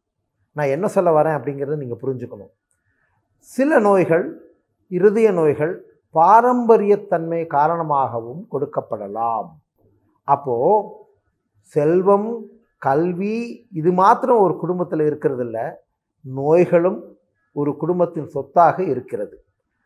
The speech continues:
அதுல இருதய நோய்களும் ஒரு முக்கியமான ஒரு காரணம். நீங்க என்ன தெரிஞ்சுக்கணும்? ஒரு குடும்பத்துக்குள்ளேயே, அஹ், திருமணம் செய்து, செய்து கொள்வதன் மூலம்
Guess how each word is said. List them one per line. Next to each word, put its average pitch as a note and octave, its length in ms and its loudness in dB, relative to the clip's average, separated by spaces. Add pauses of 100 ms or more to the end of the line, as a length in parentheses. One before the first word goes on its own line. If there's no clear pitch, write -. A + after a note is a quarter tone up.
(140)
அதுல D#3 640 2 (160)
இருதய A#3 420 -2
நோய்களும் D#3 520 -4
ஒரு C#3+ 160 -6
முக்கியமான B2 560 -8
ஒரு A#2+ 160 -8
காரணம். G#2 420 -16 (1000)
நீங்க F3+ 220 -6
என்ன A#3 160 2
தெரிஞ்சுக்கணும்? G3+ 760 0 (100)
ஒரு G3+ 340 4
குடும்பத்துக்குள்ளேயே, G#3 920 2 (720)
அஹ், D3+ 300 0
திருமணம் G#3 420 2
செய்து, F#3 400 -2
செய்து G3 320 0
கொள்வதன் D#3 420 0
மூலம் C#3 480 -2